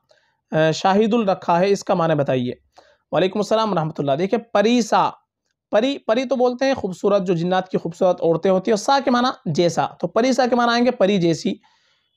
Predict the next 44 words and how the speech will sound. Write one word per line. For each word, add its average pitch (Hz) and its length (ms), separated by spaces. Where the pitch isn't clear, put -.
रख 269 140
तो 294 120
सकते 254 320
हैं, 254 240
कोई 180 120
मसला 165 280
नहीं 151 160
है। 202 80
बाकी 190 260
बेहतर 226 300
यही 226 200
है 262 80
कि 214 180
आप, 156 540
अ, 160 100
सहाबियात 196 760
के 220 100
वगैरह 180 260
के 175 100
नाम 165 180
रखें 156 240
तो 220 60
ज़्यादा 151 200
अच्छा - 240
है। 131 220
और 165 480
इसी 185 180
तरीके 214 400
से 220 320
आपने 190 360
दूसरा 180 340
नाम 190 140
रखा 190 220
है 226 120
सहीदुल। 196 680
सहीदुल 262 400
कोई 226 180
नाम 196 140
नहीं 180 120
होता, 196 140
शाहिद 220 420
नाम 190 180
होता 143 240
है। - 240